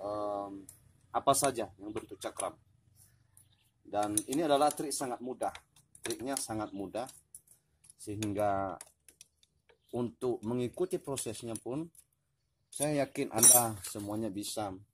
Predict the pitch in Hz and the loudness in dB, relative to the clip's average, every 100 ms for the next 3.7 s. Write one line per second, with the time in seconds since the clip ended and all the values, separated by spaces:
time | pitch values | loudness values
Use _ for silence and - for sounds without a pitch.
0 | _ _ - 87 90 87 87 95 92 95 | _ _ -12 -10 -8 -8 -8 -10 -8 -6
1 | 87 76 - - _ _ _ _ _ _ | -6 -10 -16 -20 _ _ _ _ _ _
2 | _ _ _ _ _ _ _ _ _ _ | _ _ _ _ _ _ _ _ _ _
3 | - 95 104 107 143 160 | -20 -8 -6 0 0 0